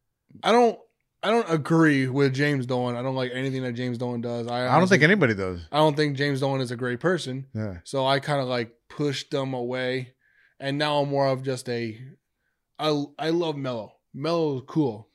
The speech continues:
Speaker 1: and I love Russell Westbrook. So when they were playing on O K C, it was so good that they, those two were playing on the same team.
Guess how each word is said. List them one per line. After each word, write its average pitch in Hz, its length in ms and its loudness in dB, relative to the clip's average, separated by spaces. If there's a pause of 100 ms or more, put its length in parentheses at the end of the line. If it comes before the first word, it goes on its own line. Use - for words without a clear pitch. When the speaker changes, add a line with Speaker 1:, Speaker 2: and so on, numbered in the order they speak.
(480)
Speaker 1:
and 131 140 -6
I 127 60 0
love 135 340 0
Russell 135 260 -2
Westbrook. 117 520 -6
So 143 120 -12
when 170 80 0
they 202 60 2
were 196 100 4
playing 196 180 2
on 160 60 4
O 170 100 6
K 165 160 2
C, 175 300 2
it 143 60 0
was 143 280 -2
so 202 420 0
good 160 280 2
that 131 200 -6
they, 151 180 2
those 202 320 4
two 214 100 2
were 170 140 4
playing 165 240 0
on 143 80 -2
the 131 80 -6
same 143 240 -2
team. 117 240 -10